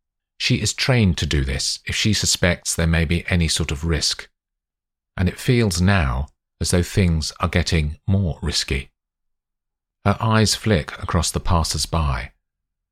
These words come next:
but everything seems normal. She pulls the door handle and steps out. The Met Bar has been an M I six haunt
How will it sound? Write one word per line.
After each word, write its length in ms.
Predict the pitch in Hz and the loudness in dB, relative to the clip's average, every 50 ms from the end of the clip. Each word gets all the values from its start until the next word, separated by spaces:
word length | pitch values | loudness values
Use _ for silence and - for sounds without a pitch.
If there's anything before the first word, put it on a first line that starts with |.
| _ _ _ | _ _ _
but 100 | - 92 | 0 2
everything 540 | 98 95 98 95 85 - 92 87 82 78 71 | 2 2 2 0 0 2 2 2 2 2 0
seems 640 | - - 87 82 80 78 73 71 69 - - - - _ _ - | 0 2 2 2 2 2 0 0 -2 -4 -6 -8 -14 _ _ 0
normal. 480 | 95 92 87 80 71 65 67 67 - _ _ _ _ _ _ _ _ _ _ _ _ _ _ _ _ - | 2 4 4 4 2 0 0 -4 -6 _ _ _ _ _ _ _ _ _ _ _ _ _ _ _ _ -2
She 140 | - - | -2 0
pulls 380 | 98 - - 104 98 95 85 - | 0 2 4 4 4 4 2 0
the 80 | - 85 | 0 0
door 280 | 78 85 78 80 73 | 0 2 2 2 0
handle 480 | - 73 73 71 69 69 69 69 67 - _ _ _ _ _ _ | 0 0 0 0 0 -2 -4 -4 -6 -10 _ _ _ _ _ _
and 120 | - 80 - | -6 -4 -4
steps 380 | - - - 76 - - - | -2 -2 -2 -4 -4 -4 -2
out. 320 | - - - - - - - _ _ _ _ _ _ _ _ _ _ _ _ _ _ _ _ _ _ _ _ _ _ _ _ | -2 -2 -4 -6 -10 -16 -20 _ _ _ _ _ _ _ _ _ _ _ _ _ _ _ _ _ _ _ _ _ _ _ _
The 80 | - 92 | 0 2
Met 320 | 90 110 135 - - - | 2 2 2 0 -4 -4
Bar 360 | - - - - - 73 71 - _ _ _ _ | -2 -2 0 0 -2 -2 -4 -8 _ _ _ _
has 120 | - 85 | -6 -2
been 160 | - 104 92 90 | 2 4 4 6
an 120 | 92 92 - | 4 4 2
M 180 | 110 110 98 | 2 2 4
I 120 | 98 95 87 | 4 2 2
six 400 | - - - - 87 - - - | 2 2 2 0 0 0 -2 -6
haunt 560 | - - - - 101 73 71 67 - - - | -6 -4 -2 0 0 0 -2 -4 -6 -10 -14